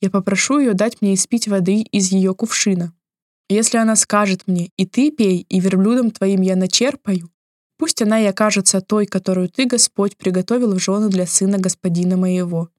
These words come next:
Как из города вышла Ревекка с кувшином на плече. Она сошла к источнику и зачерпнула воды.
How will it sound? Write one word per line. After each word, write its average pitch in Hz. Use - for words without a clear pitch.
Как 190
из 190
города 233
вышла 233
Ревекка 214
с -
кувшином 202
на 202
плече. 202
Она 208
сошла 214
к 208
источнику 240
и -
зачерпнула 233
воды. 185